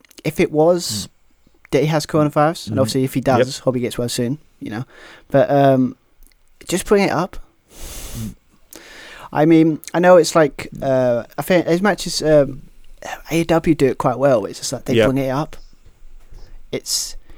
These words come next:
Speaker 1: it's, they make it, I know it's like, s-, you, we kind of like, if you don't want to bring out what's
Speaker 2: Yeah.
Speaker 1: happening outside, but just, just, it's obvious that it's affecting the show, so just bring it up if, like, someone's got it and say, "Get well soon," and stuff like that.
Speaker 2: Yeah,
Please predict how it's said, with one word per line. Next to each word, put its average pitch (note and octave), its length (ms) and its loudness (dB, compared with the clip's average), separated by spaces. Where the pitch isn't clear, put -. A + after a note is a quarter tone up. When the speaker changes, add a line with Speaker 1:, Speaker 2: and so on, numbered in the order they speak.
Speaker 1:
it's, - 360 -8
they D3 120 -2
make D#3+ 240 2
it, B2+ 120 -2
I B2+ 160 0
know E3 180 6
it's B2+ 240 -2
like, C#3 160 0
s-, - 300 -8
you, C#3 140 -8
we D3 80 -2
kind D#3 180 2
of C#3 60 0
like, C3 140 2
if B2+ 60 -4
you C#3+ 80 2
don't C#3+ 180 4
want C3+ 160 -2
to C3 80 -12
bring C3+ 180 -2
out B2 140 -2
what's G2 120 -8
Speaker 2:
Yeah. C#3 80 -4
Speaker 1:
happening B2+ 200 -6
outside, C#3+ 500 -6
but C3+ 140 -10
just, - 480 -12
just, F3 160 0
it's D#3+ 160 0
obvious F3 380 4
that D#3 120 4
it's C3 120 -2
affecting D3+ 420 0
the B2 80 -4
show, C3 300 4
so B2+ 120 -12
just D#3 180 -6
bring C#3 140 -2
it C3 40 -4
up C#3 180 -2
if, B2+ 160 -4
like, A#2 160 -6
someone's B2+ 260 -4
got B2+ 180 -2
it B2+ 60 -2
and B2+ 100 -8
say, A#2+ 220 -8
"Get - 200 -8
well A#2+ 160 -10
soon," B2+ 220 -8
and A#2 100 -10
stuff - 200 -14
like A#2+ 200 -12
that. - 100 -20
Speaker 2:
Yeah, C3+ 340 6